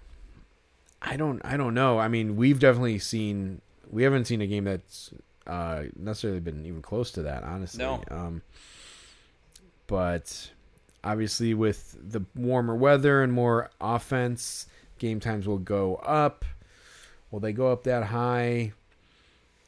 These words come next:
Speaker 1: I'm gonna say, I'm gonna take the over on it, but, like, by one minute, <laughs> like,
Speaker 2: Sure.
Speaker 1: or, like, five,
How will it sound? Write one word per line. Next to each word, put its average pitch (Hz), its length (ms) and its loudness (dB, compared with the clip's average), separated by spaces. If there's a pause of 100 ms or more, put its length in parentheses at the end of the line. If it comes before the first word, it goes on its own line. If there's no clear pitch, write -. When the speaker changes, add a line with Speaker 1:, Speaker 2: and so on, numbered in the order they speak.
(1000)
Speaker 1:
I'm 147 140 -2
gonna 208 180 6
say, 165 400 6
I'm - 160 -4
gonna 185 140 2
take 180 180 4
the 156 120 2
over 120 520 4
on 113 160 2
it, 110 140 0
but, 110 160 0
like, 107 340 0 (160)
by 113 220 0
one 110 340 0
minute, 98 340 -4 (280)
<laughs> 165 240 0
like, 135 220 2
Speaker 2:
Sure. 165 240 4
Speaker 1:
or, 123 40 2
like, 117 240 2
five, 120 380 4